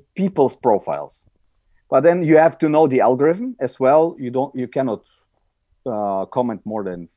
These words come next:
thirty times in an hour. Then we'll be flagged and so on. So be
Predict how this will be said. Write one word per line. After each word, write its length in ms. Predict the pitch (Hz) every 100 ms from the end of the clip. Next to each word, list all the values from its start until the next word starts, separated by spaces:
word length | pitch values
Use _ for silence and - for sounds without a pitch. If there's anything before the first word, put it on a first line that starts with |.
| -
thirty 280 | 123 113
times 360 | 101 107 107 -
in 80 | 98
an 120 | 90
hour. 420 | 110 131 131 117 _ _ _ _ -
Then 420 | - 50 - 95
we'll 140 | 87
be 260 | 76 76 80
flagged 380 | - 135 139 135
and 120 | 98
so 140 | 110
on. 160 | 120 139
So 300 | - 143 135 _
be 300 | 170 175 175